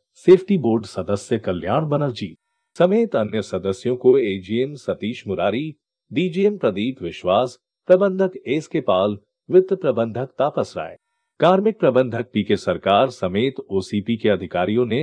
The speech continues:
पुष्प गुच्छ देकर स्वागत किया। उसके बाद सांस्कृतिक कार्यक्रम के तहत ध्रुपति नृत्य कला केंद्र के कलाकारों ने गणेश और शिव बंदन से माहौल को भक्तिमय बना दिया।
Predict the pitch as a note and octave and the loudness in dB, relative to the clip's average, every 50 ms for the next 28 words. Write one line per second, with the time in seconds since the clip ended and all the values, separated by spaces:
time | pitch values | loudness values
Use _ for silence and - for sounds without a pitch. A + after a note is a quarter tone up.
0 | E3 E3 _ - A#2 - - - - F#2 D#2 - G#2 A2 A2+ - - _ - G2 | -4 -6 _ 0 0 0 0 -2 -8 -10 -8 -4 -4 -4 -4 -6 -10 _ -2 -2
1 | F#2+ - - D#3+ D#3+ - - A#2 G#2 F2+ F2 - _ - F#2 E2 D#2 D#2+ - _ | 0 0 0 -2 -2 -2 -2 -2 -2 -2 -4 -10 _ -8 -8 -8 -8 -10 -16 _
2 | _ _ _ _ _ _ - A2+ B2 - - C3 G#2 G#2 F#2 F#2 F2+ - - - | _ _ _ _ _ _ 0 0 2 2 4 4 4 6 6 4 4 2 0 2
3 | F#2 F#2 F#2 F2+ - - F2+ - G2+ F#2+ - - F2+ E2+ E2 D#2+ - - - G#2+ | 2 2 2 0 -2 -4 -2 0 0 0 0 0 0 0 0 -2 -4 -2 -2 -2
4 | G2+ - - F#3 - - E2+ F#2+ G#2 G#2 F#2 E2+ F2+ F2 - - - F2+ - G2+ | -2 -2 -2 -4 -2 -2 -2 0 0 -2 -2 -2 -10 -10 -6 -4 -4 -4 -2 -2
5 | F#2+ G2 F#2 E2 F2 F2 - - - F#2+ - - E2 E2+ F2+ F2+ - - F#2 F#2 | -4 -4 -2 -2 -4 -4 -4 -2 -4 -4 0 0 0 0 0 0 0 -2 -2 -2
6 | F#2+ F#2+ F2+ - F#2+ D#2+ - F2+ D#2+ E2+ E2+ - F2+ F2 F2+ G2 G#2 G#2 G2+ F#2 | -2 -2 -4 -4 -4 -4 -4 -2 -2 -2 -2 0 -2 -2 0 0 0 0 -2 -2
7 | D#2+ F2 E2 F2+ A2+ C3+ C#3 - - - - - A#2 G#2 - - - - G#2+ G#2+ | -2 -4 -4 -2 -4 -4 -6 -8 -12 -10 -6 -6 -6 -6 -8 -8 -4 -2 -2 -2
8 | G2+ F#2 F#2 F2 E2+ E2 F2+ F2+ F2 - A2 C#3+ D#3 A#2+ G#2+ E2+ - - G2 A#2 | 0 -2 -2 -2 -2 -6 -6 -6 -4 -2 -2 -2 -2 -2 -4 -4 0 2 4 4
9 | B2+ B2+ - B2 C3 C#3 B2+ G#2 G2+ F#2+ - - D#3 F3+ F#3+ F3 D3+ C3+ A2 F#2 | 4 2 2 2 2 2 2 -2 -4 -4 -4 -4 -2 0 0 2 2 2 0 0
10 | E2+ D#2+ E2 D#2+ D#2 D2+ | -2 -2 -4 -6 -6 -6